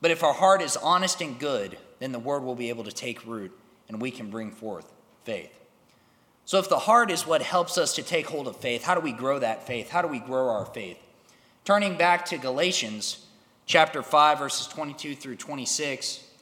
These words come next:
and I want to point out a few things here within this scripture. "But the fruit of the Spirit is," and then skipping down to, "It is faith, but the fruit of the Spirit is faith. And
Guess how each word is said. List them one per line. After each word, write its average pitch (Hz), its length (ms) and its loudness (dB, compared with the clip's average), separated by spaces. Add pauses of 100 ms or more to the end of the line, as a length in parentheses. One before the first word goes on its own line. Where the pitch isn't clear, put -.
(560)
and 135 100 -2
I 147 60 6
want 143 220 -2
to - 60 -16
point 151 180 -4
out 147 180 2
a 135 60 -2
few 156 260 -10
things 147 360 -6
here 147 260 -4
within 135 320 -6
this 139 160 -4
scripture. 135 520 -4 (480)
"But 180 200 4
the 170 80 -2
fruit 233 440 0
of 170 200 -2
the 156 80 -6
Spirit 143 560 -2 (260)
is," 131 680 -2 (540)
and 135 160 -6
then 143 140 -2
skipping 165 420 -4
down 147 320 0
to, 127 400 -6
"It 151 240 -8
is 165 320 2
faith, 160 420 0
but 143 140 -8
the 139 80 -12
fruit 185 240 -4
of 175 60 -4
the 147 80 -6
Spirit 170 440 -4
is 175 280 0
faith. 156 420 0 (1040)
And 160 420 2